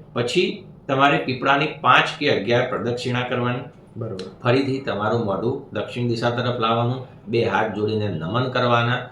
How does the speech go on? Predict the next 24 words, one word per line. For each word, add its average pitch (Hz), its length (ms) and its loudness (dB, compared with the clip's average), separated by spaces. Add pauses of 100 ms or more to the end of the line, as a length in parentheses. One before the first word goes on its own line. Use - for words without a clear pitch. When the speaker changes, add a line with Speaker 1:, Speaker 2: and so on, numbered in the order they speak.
(160)
Speaker 2:
બરોબર. 113 340 -8
Speaker 1:
અને 131 460 -4
પ્રાર્થના 135 500 0
કરવાની. 120 300 0
તમારી 117 400 -2
જે 123 280 2
ઈચ્છા 127 440 2
હોય, 117 200 4
જે 120 180 0
મનોકામના 113 600 0
હોય, 113 160 0
તમારું 104 360 -2
જે 127 200 -2
કાર્ય 113 300 0
અટકતું 123 720 0
હોય 76 140 -6 (240)
Speaker 2:
બરોબર. 101 320 -8
Speaker 1:
એ 131 100 0
બધા 110 360 4
જ - 20 -2 (160)
કાર્ય 113 360 2 (560)
જે 113 120 2
હોય 117 240 4 (280)
એ 127 300 2